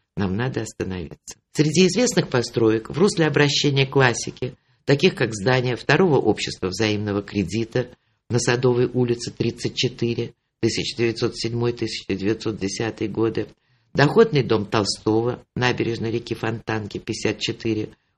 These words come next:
улица Рубинштейна, и другим, наиболее интересным для нас, представляется здание Азовско-Донского коммерческого банка, Большая морская улица, три пять, тысяча девятьсот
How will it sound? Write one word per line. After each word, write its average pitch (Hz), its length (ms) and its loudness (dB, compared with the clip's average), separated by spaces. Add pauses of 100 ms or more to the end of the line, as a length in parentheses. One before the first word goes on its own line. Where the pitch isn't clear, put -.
улица 120 360 4
Рубинштейна, 110 840 0 (680)
и 156 320 6 (340)
другим, 104 680 -2 (140)
наиболее 127 440 4
интересным 131 480 0
для 127 180 0
нас, 120 200 -4 (200)
представляется 185 640 4
здание 185 600 4 (140)
Азовско-Донского 143 960 4
коммерческого 139 760 2
банка, 143 500 2 (320)
Большая 127 480 6
морская 113 600 0
улица, 165 520 0 (440)
три 175 340 4 (380)
пять, 101 360 0 (320)
тысяча 113 320 -2
девятьсот 107 380 0